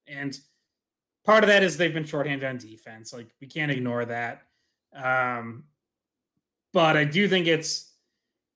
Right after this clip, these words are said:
it's a, it's a formula that puts a lot of pressure on your goalies, and their goalies have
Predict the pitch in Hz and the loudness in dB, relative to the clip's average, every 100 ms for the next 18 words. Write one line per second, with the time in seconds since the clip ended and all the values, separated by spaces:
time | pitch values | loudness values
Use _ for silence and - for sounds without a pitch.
0 | _ _ _ _ _ - 151 208 208 180 | _ _ _ _ _ -6 0 0 0 -2
1 | 147 202 214 214 196 185 180 175 160 151 | 0 4 6 6 4 2 0 2 4 2
2 | 147 139 160 135 123 110 117 127 156 170 | 0 -2 -2 -6 -6 -10 -8 -2 0 0
3 | 180 151 139 131 - _ _ _ - 143 | -4 -8 -10 -10 -16 _ _ _ -6 -4
4 | 139 175 175 156 160 135 | 2 4 4 2 0 -2